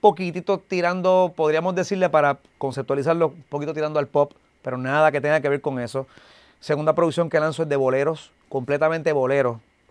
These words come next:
yéndome a esa época. Tercer disco es completamente salsa, y ahí me fui a una época más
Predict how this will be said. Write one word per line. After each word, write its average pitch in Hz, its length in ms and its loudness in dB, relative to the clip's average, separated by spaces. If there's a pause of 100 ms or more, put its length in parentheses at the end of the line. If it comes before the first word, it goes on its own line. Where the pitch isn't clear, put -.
(200)
yéndome 135 280 -6
a 135 40 -4
esa 139 160 -2
época. 131 300 -4
Tercer 139 340 -6
disco 143 420 -6
es 123 80 -12
completamente 151 720 -6
salsa, 143 540 -2 (440)
y 131 80 -2
ahí 131 140 0
me 160 100 -4
fui 170 140 -4
a 160 60 0
una 151 200 -4
época 143 300 -2
más 139 180 -4